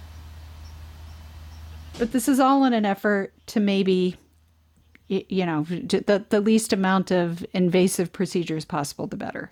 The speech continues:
So, so I am cautiously optimistic. <laughs> You know, one thing that, that, um, my doctor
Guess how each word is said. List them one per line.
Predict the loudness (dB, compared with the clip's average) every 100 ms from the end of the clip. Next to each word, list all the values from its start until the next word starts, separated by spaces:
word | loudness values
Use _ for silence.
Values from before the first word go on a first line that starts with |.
| -12
So, | -10 -6 -6 -8 _ _ _ _ _ _ _
so | -2 -2
I | 0 2 4
am | 4 4 0 -4 -20 _ _ _ _ _ _ _ _ _ -8
cautiously | 0 0 0 -2 0 2
optimistic. | 0 -2 -4 -2 0 -2 -2 -8 -10 -10 -10 -14 -20 _ _
<laughs> | -2 -2 _ _ _ -20 -16 -14 -14 -14 -16 -16 -18 -20 -20 -20 _ _ _ -16 2
You | 6
know, | 6 6
one | 6 4
thing | 6 4
that, | 6 4 4
that, | 4 4 0 -8 -18 -20 _ -6
um, | -4 -2 -2
my | 0 2
doctor | 4 4 4 2 2 0